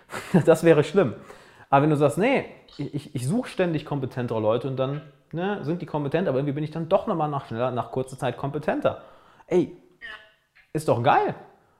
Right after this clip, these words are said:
Speaker 1: Wenn du die Qualitäten einer Anführerin hast oder eine Anführerin auch werden willst, kannst du, du kannst dich in der Rolle sehen, meintest du gerade, ne?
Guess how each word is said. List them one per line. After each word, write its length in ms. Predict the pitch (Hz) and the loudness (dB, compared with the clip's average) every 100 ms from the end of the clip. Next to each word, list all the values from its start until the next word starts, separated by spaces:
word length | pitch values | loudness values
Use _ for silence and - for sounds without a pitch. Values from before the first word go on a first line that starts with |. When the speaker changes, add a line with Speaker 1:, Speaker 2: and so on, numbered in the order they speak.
| _ | _
Speaker 1:
Wenn 200 | 135 226 | 2 4
du 80 | 254 | 4
die 100 | 202 | 2
Qualitäten 520 | 190 170 160 190 175 | 2 0 2 2 2
einer 240 | 131 120 - | 0 0 2
Anführerin 720 | 339 - 202 156 123 113 98 | 0 0 4 6 4 0 0
hast 360 | 92 - - _ _ _ _ _ _ _ | -4 -10 -20 _ _ _ _ _ _ _
oder 260 | - 143 139 | 6 8 10
eine 160 | 127 135 | 8 4
Anführerin 500 | 165 156 147 135 127 | 4 4 6 6 4
auch 200 | 107 98 | 2 6
werden 340 | 180 285 147 | 6 6 2
willst, 240 | 104 90 | 0 -2
kannst 220 | - 156 180 | 0 0 0
du, 40 | |
du 220 | 151 127 | -2 -2
kannst 220 | 123 151 - | 0 0 0
dich 80 | 135 | 0
in 60 | |
der 100 | 135 | 4
Rolle 200 | 123 139 | 6 6
sehen, 240 | 135 202 127 | 6 4 4
meintest 300 | 107 104 - | 0 -4 -8
du 60 | |
gerade, 200 | 98 85 90 | -6 -6 -4
ne? 160 | 165 | -4